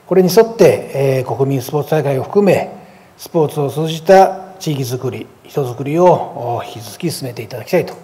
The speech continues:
お、思います。えー、続きまして、えー、丸二、子どもの居場所づくりについて、えー、になりますが、児童館、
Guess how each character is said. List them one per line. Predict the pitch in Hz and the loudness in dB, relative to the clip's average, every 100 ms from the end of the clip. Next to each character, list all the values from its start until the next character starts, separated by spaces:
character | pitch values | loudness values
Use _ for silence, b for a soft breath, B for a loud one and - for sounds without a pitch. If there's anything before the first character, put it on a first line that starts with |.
| - | -10
お、 | 92 95 | -8 -6
思 | 90 95 | -6 -8
い | |
ま | - | -10
す。 | - - _ _ _ _ _ _ _ _ _ b b b b b b b b - | -16 -18 _ _ _ _ _ _ _ _ _ b b b b b b b b 0
え | 170 | 0
ー、 | |
続 | 160 214 | 0 4
き | |
ま | 233 | 6
し | 208 | 6
て、 | 202 180 175 165 156 160 156 | 8 8 8 4 4 6 6
え | |
ー、 | |
丸 | 160 175 185 | 6 6 6
二、 | 185 185 - - - | 4 2 -6 -12 -2
子 | 165 | 4
ど | 202 | 6
も | 214 | 6
の | 202 | 6
居 | 190 | 6
場 | 196 | 6
所 | 214 | 6
づ | 208 | 4
く | 208 | 4
り | 185 | 4
に | 151 | 4
つ | - | 0
い | 151 | -4
て、 | - - 180 175 180 - - | -4 2 4 6 2 -10 -6
え | 135 139 135 | -2 0 0
ー、 | |
に | 131 | -2
な | 131 | -2
り | 131 | -2
ま | 135 | -4
す | 131 | -2
が、 | 135 135 - - - - _ _ _ _ b b b b b b b _ _ _ _ _ _ 139 | 0 0 -2 -12 -20 -20 _ _ _ _ b b b b b b b _ _ _ _ _ _ -8
児 | 147 | 4
童 | 220 220 | 8 8
館、 | - 147 95 | 8 4 2